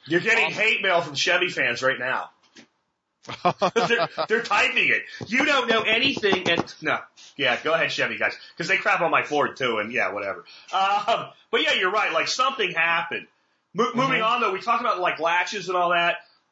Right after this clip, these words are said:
Speaker 1: But let's talk about, like, we've gone kind of premium. Let's go, like, the most affordable. You know my theme song, right? The Revolution Is You. That was written by a dude named Greg Yost. He has a whole bunch of songs he's written and performed. And one is called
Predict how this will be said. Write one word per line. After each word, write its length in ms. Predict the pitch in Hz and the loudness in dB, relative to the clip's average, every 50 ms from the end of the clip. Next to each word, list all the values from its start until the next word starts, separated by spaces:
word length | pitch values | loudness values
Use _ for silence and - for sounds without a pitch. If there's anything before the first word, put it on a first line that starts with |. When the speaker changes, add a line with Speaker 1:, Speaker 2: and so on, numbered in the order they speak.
| _ - - | _ -10 -4
Speaker 1:
But 120 | 180 196 214 | -4 0 0
let's 160 | 247 262 - | 0 0 0
talk 200 | 302 285 269 240 | 0 0 0 2
about, 220 | 220 208 196 180 | 2 0 2 2
like, 160 | 170 165 151 - - - _ _ _ _ _ - | 2 0 0 -2 -4 -12 _ _ _ _ _ -6
we've 200 | 165 185 170 175 | -6 -6 -2 0
gone 180 | 220 226 226 | 0 0 2
kind 180 | - 240 226 208 | 2 2 2 2
of 120 | - - | 0 0
premium. 440 | - 196 180 185 202 208 233 247 254 - _ _ _ _ - - _ _ _ _ _ _ - | 0 -2 0 0 0 0 0 0 -4 -8 _ _ _ _ -20 -20 _ _ _ _ _ _ -2
Let's 160 | 220 226 - | 0 0 2
go, 100 | 294 262 | 2 2
like, 140 | 262 240 208 | 2 2 2
the 80 | 208 | 2
most 180 | 208 208 190 - | 0 0 0 -2
affordable. 680 | 160 - - 170 196 196 196 185 160 135 123 110 - - _ _ _ _ - | -6 -8 -6 -4 0 2 2 2 2 0 -2 -4 -6 -10 _ _ _ _ -4
You 100 | 202 269 | 0 0
know 100 | 330 330 | 2 2
my 140 | 285 208 | 2 0
theme 380 | - - - 208 202 196 190 175 | 0 -2 -2 -2 0 0 -2 -4
song, 340 | - - 165 135 127 123 120 | -2 0 2 2 2 2 2
right? 240 | 123 127 139 143 135 | 2 2 2 2 0
The 80 | 139 | 0
Revolution 560 | 147 160 160 156 156 160 160 147 143 - 147 | 2 2 2 0 0 -2 -2 -2 -2 -4 -6
Is 100 | 131 131 | -6 -6
You. 120 | 135 131 113 | -6 -4 0
That 140 | 123 156 180 | 0 0 0
was 120 | 175 - 160 | 0 0 0
written 220 | 190 196 196 175 | 0 0 0 0
by 180 | 165 160 151 147 | 0 0 2 0
a 100 | 143 135 | 0 0
dude 200 | 147 151 151 147 | 0 0 0 0
named 200 | 143 131 120 127 | 0 -2 0 0
Greg 260 | 143 143 147 143 139 | 0 0 0 2 2
Yost. 480 | 139 127 120 117 120 123 120 - - - - - - _ - - - | 2 2 2 2 0 -2 -4 -6 -10 -16 -20 -20 -20 _ -20 -10 -4
He 40 | 185 | -2
has 120 | 220 208 185 | 0 2 2
a 40 | 180 | 2
whole 140 | 185 180 - | 2 2 2
bunch 240 | 180 202 220 214 214 | 2 0 0 0 -4
of 60 | 170 | -2
songs 320 | - 180 151 147 139 135 | 0 0 0 0 0 -4
he's 160 | 135 123 - | -8 -6 -2
written 220 | 135 139 135 139 131 | 0 0 0 0 -4
and 80 | 123 | -10
performed. 480 | 120 120 - - 120 120 120 120 120 120 - _ _ _ _ _ _ 151 | -12 -14 -10 -6 -2 -2 0 -2 -2 -6 -12 _ _ _ _ _ _ 0
And 180 | 156 151 147 | 0 0 2
one 220 | 160 185 220 247 247 | 2 2 2 0 0
is 160 | 233 233 - | -2 -4 -4
called 500 | - 170 147 139 139 135 - - - | -2 0 2 2 2 2 2 0 -6